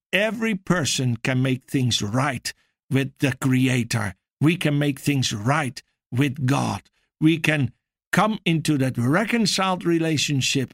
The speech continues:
and call Him Abba Father. How is this possible? Because it is finished, because it is accomplished, because it is done, because it is done. Oh, my friend,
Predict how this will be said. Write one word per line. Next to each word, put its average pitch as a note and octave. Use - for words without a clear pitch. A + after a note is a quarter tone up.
and B2+
call C#3
Him B2+
Abba C#3+
Father. A#2
How E3+
is F3
this F#3+
possible? G#3
Because A#2+
it A2+
is G#2+
finished, -
because B2
it C3+
is B2+
accomplished, A#2+
because B2+
it C#3
is B2+
done, A2
because B2+
it C#3+
is A#2
done. A#2
Oh, D#3
my C#3
friend, C3